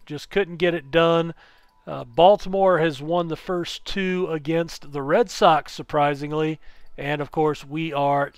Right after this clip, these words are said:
tied. All right, so Dave Righetti and Fergie Jenkins coming up next. Righetti, seven and five. Jenkins,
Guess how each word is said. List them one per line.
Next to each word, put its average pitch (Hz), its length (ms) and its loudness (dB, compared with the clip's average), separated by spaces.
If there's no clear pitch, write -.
tied. 127 800 2
All 254 100 10
right, 214 120 4
so 196 140 -2
Dave 202 320 4
Righetti 196 640 2
and 165 160 0
Fergie 180 580 -2
Jenkins 165 720 -4
coming 170 360 -4
up 151 160 -2
next. 175 400 -4
Righetti, 165 500 -2
seven 151 440 -4
and 143 160 -12
five. 180 680 -2
Jenkins, 226 680 -4